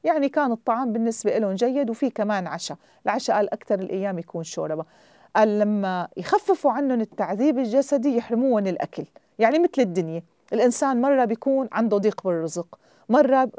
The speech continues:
نا-، واحد ما بيكون عنده أولاد، أو مثلا بيكون بده صبيان بيجي بنات، مرات ثالثة ب-، ب-، بصير عنده مرض جسمي وبيتعب.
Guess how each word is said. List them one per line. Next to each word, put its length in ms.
نا-، 200
واحد 320
ما 100
بيكون 300
عنده 260
أولاد، 280
أو 100
مثلا 260
بيكون 280
بده 180
صبيان 460
بيجي 300
بنات، 380
مرات 400
ثالثة 480
ب-، 120
ب-، 260
بصير 280
عنده 380
مرض 280
جسمي 400
وبيتعب. 480